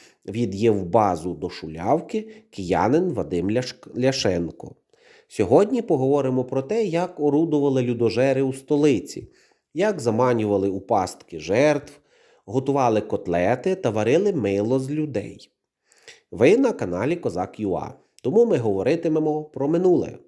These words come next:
добре та зле, чарівне та потворне. Буду вдячний за ваші вподобайки, бо кожна вподобайка — це цвях в труну російської пропаганди, а коментар — осиковий кілок в її груди. Ставайте меценатом каналу через кнопку «Спонсорувати».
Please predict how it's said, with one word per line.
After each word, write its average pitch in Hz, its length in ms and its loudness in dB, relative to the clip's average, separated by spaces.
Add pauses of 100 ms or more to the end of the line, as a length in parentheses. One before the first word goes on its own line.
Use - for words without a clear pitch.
добре 160 520 0
та - 200 -10
зле, 113 500 -2
чарівне 113 520 0
та 90 120 -8
потворне. 95 680 -2 (440)
Буду 240 180 2
вдячний 170 460 2
за 127 120 -4
ваші 131 240 -2
вподобайки, 123 760 -4 (380)
бо 131 120 4
кожна 131 400 2
вподобайка — 151 760 -4
це - 120 -6
цвях 107 480 0
в - 40 -18
труну 113 380 0
російської 120 580 -4
пропаганди, 151 720 0 (240)
а 120 100 -6
коментар — 120 680 2
осиковий 123 560 -2
кілок 113 440 -2
в 113 60 -10
її 143 260 0
груди. 143 460 0 (500)
Ставайте 147 500 2
меценатом 117 560 0
каналу 113 440 -2
через 107 260 -6
кнопку 110 520 -2
«Спонсорувати». 160 840 -2